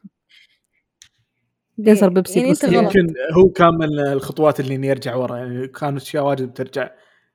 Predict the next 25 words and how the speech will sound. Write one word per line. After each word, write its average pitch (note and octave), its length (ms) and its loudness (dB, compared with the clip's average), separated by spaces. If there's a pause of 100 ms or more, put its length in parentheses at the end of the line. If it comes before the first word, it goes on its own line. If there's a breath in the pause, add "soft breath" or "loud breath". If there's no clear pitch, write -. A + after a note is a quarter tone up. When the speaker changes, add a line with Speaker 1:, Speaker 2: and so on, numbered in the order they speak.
(160)
Speaker 3:
برجع C3 280 -6
فيها. B2+ 160 -6
Speaker 1:
إيه، A3 140 6
بس G3 280 -4
إيش - 180 -10 (380)
أه. G#3 120 -6 (280)
Speaker 3:
يا، C#3 200 2
على B2 360 0
ط-، - 80 2
Speaker 1:
معلش، C#4 140 6
Speaker 3:
على F3+ 80 8
طاري G#3 280 8
Speaker 1:
معلش، E3+ 120 4
Speaker 3:
ترند، E3+ 200 4
Speaker 1:
معلش. E3+ 260 -2
Speaker 3:
لما D3 220 2
رفعوا D#3 300 4
Speaker 1:
معلش، C#3+ 80 0
Speaker 3:
البيبسي، F3+ 460 -6
Speaker 1:
سهران. F#3+ 260 -6
Speaker 3:
لما E3+ 80 -6
س-، E3 120 -12
رفعوا D3+ 280 -2
سعر D3 200 -6
الب-، C3+ 280 -8